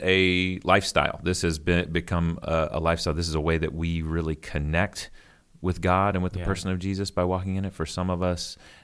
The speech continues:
Speaker 1: uh, this is a really hard place. This is a
Speaker 2: Yeah,
Speaker 1: really hard
Speaker 2: yeah.
Speaker 1: discipline. Um, I know for us, we, we live in a,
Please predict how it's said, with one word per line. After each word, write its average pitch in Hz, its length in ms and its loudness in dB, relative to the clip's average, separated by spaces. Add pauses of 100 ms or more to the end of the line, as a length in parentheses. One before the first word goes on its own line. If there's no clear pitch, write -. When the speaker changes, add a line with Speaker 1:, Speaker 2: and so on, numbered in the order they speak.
(180)
Speaker 1:
uh, 76 140 -4
this 82 240 -4
is 101 80 -4
a 98 80 0
really 95 260 2
hard 90 280 4
place. - 440 -2 (140)
This - 140 -10
is - 60 -4
a 90 40 0
Speaker 2:
Yeah, 95 60 -2
Speaker 1:
really 92 140 -2
hard 90 140 -6
Speaker 2:
yeah. 98 60 -4
Speaker 1:
discipline. 90 340 -6 (840)
Um, 87 300 4 (800)
I 101 80 4
know 98 140 8
for 90 200 4
us, 95 380 4
we, 95 240 4
we 92 180 2
live 92 220 6
in 85 140 4
a, 82 360 2